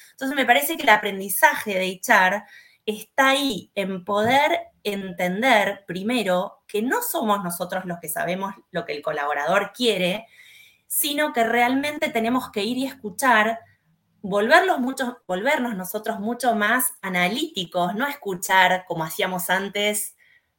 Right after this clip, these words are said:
"Te escucho, hagamos un uno a uno". No, registrar esa escucha, medirla, hacer algo con eso y después actuar, ¿no? Actuar chiquitito y de alto impacto, chiquitito,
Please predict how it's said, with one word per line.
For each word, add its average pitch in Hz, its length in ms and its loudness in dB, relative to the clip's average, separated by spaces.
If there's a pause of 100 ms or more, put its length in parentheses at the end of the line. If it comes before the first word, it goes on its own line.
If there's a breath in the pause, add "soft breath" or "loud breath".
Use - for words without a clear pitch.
"Te 196 100 -4
escucho, 208 520 -4
hagamos 214 380 2
un 196 140 -6
uno 180 180 -2
a 165 80 2
uno". 151 260 -6
No, 254 240 4
registrar - 720 -4
esa - 240 0
escucha, 151 720 -4
medirla, 208 760 0
hacer 269 460 -2
algo 285 280 2
con 196 200 -4
eso 214 520 -2 (760 loud breath)
y 208 100 4
después 220 400 2
actuar, 139 420 0
¿no? - 120 -2
Actuar - 580 2
chiquitito 359 440 0
y 339 40 2
de 269 60 2
alto 190 180 2
impacto, 156 420 -8
chiquitito, 254 420 -8